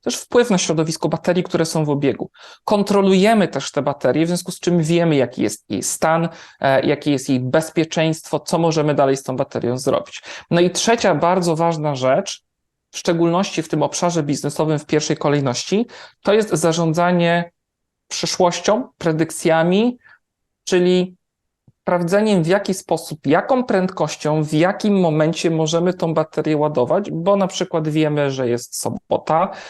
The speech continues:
że jest poniedziałek, że jest popołudnie,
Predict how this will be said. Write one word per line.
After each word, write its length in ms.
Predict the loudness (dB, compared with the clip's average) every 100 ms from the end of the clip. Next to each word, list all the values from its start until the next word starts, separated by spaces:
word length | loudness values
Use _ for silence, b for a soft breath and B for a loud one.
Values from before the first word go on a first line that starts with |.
| B -4
że 220 | 0 2
jest 220 | 0 -2
poniedziałek, 600 | -2 0 2 4 4 2
że 100 | 0
jest 200 | -4 -6
popołudnie, 720 | -8 -2 0 -2 -2 -2 0